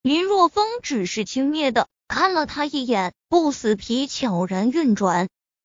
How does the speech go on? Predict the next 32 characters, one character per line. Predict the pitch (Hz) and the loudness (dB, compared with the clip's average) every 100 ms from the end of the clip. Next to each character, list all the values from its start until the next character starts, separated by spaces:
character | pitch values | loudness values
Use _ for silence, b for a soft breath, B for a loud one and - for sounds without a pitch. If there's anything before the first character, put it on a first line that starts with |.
| _ _ _ _ _ _ _ _ _ | _ _ _ _ _ _ _ _ _
：“好， | 196 170 208 _ | -2 0 0 _
很 | - 190 285 453 | -4 2 4 2
好， | 370 214 - - | 0 -4 -4 -6
很 | 269 320 427 | 0 2 2
久 | 359 202 | 2 2
没 | 208 208 | 0 0
有 | 202 180 | 2 2
遇 | 208 254 | 0 0
到 | 269 214 | 2 2
你 | 180 170 - _ | 0 -4 -12 _
这 | 427 427 | 2 2
么 | 403 | 2
有 | 370 370 415 | -2 0 0
种 | 403 349 | -2 -4
的 | 320 | -4
年 | 302 302 | -4 -4
轻 | 339 403 440 | -4 -6 -4
人 | 392 269 | -4 -2
了。” | 339 339 - _ _ _ _ _ _ _ _ _ _ _ _ | -2 -2 -6 _ _ _ _ _ _ _ _ _ _ _ _
刘 | - 254 320 | 2 6 6
小 | 381 262 185 | 2 -4 -2
刀 | 294 415 | -2 0
双 | 415 285 285 | 0 0 0
眼 | 254 170 175 _ | -2 -4 -8 _
闪 | - 381 302 294 | -8 -2 -2 -2
烁 | 370 349 | -2 -2
着 | 339 | -2
凶 | 311 370 381 | -6 -6 -6
狠 | 277 220 | -4 -4
的 | 233 | -2
光 | 320 370 | -4 -4
芒， | 349 214 294 | -4 -4 -6